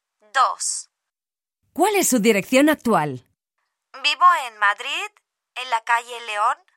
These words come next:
Speaker 1: número veinticinco.
Speaker 2: ¿Cuál es su código postal?
Speaker 1: Es el dos ocho cero uno cuatro.
Speaker 2: ¿Tiene usted correo electrónico?
Speaker 1: Sí, claro.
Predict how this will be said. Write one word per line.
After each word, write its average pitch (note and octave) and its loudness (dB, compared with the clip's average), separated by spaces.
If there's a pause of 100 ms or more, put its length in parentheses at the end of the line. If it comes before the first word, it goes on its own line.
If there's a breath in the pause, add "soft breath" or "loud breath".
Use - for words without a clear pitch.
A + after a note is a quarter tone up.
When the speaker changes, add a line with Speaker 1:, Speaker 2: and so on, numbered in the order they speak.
(480)
Speaker 1:
número D#4 -2
veinticinco. C#4+ -6 (680)
Speaker 2:
¿Cuál G#3 2
es G#3+ 0
su - -2
código A3 4
postal? C4+ -2 (500)
Speaker 1:
Es G#3 -2
el A#3 -10 (160)
dos A#3 -2 (320)
ocho C#4 -4 (480)
cero B3 -2 (560)
uno C4+ 0 (680)
cuatro. C4 -2 (960)
Speaker 2:
¿Tiene D4 6
usted C4 2 (100)
correo B3 6
electrónico? A#3 0 (140)
Speaker 1:
Sí, - -6
claro. E3+ -4